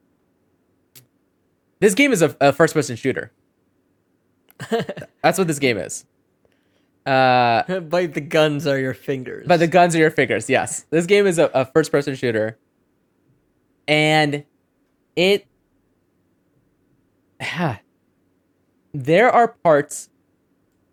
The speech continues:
Speaker 1: in the game where you see their horror background come into
Speaker 2: Mm-hmm.
Speaker 1: play.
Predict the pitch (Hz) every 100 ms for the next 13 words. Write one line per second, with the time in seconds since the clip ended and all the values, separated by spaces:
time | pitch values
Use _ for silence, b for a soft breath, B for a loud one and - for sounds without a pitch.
0 | - 160 160 139 139 123 120 - 131 127
1 | 127 151 131 120 113 127 117 123 127 131
2 | 135 139 143 _ _ _ _ - 135 131
3 | 131 123 117 185